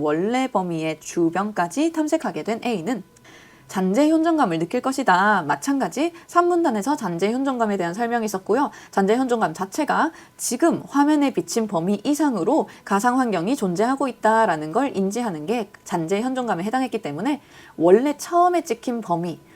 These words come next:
처음에 내 화면에 띄어졌던 범위 주변으로 탐색 범위를 늘리면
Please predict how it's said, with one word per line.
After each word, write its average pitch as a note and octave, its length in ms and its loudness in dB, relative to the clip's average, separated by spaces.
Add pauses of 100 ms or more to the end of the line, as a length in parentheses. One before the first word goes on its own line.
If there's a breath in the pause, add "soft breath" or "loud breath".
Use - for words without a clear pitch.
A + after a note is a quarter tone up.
(140 soft breath)
처음에 E4+ 340 6
내 F#3+ 100 2
화면에 A#3 380 0
띄어졌던 G#3 480 0
범위 F#3 480 -2 (180 loud breath)
주변으로 C4 880 2
탐색 C4 420 -4
범위를 E3+ 320 0
늘리면 G#3 560 0